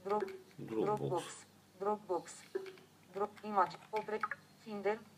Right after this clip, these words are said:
Speaker 1: Bif-, iTunes. Astăzi, de bifat. Astăzi, iTunes. Finder, Dropbox. Drop-, Fin-, astăzi, de bifat casetă de va-,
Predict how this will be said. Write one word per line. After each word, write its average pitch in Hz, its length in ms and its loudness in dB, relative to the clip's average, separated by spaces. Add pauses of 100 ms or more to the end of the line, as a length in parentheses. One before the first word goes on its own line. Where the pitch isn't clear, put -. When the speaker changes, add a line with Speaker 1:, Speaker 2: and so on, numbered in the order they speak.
Speaker 1:
Bif-, - 280 -4 (340)
iTunes. 175 420 -6 (680)
Astăzi, 202 520 8 (180)
de 208 160 2
bifat. 220 280 2 (500)
Astăzi, 202 500 8 (560)
iTunes. 175 420 -6 (540)
Finder, 208 360 0 (500)
Dropbox. 196 540 0 (680)
Drop-, 208 300 2 (280)
Fin-, 208 220 0 (580)
astăzi, 202 500 6 (200)
de 202 160 2
bifat 220 300 2
casetă 208 420 6
de 202 160 0
va-, 196 160 10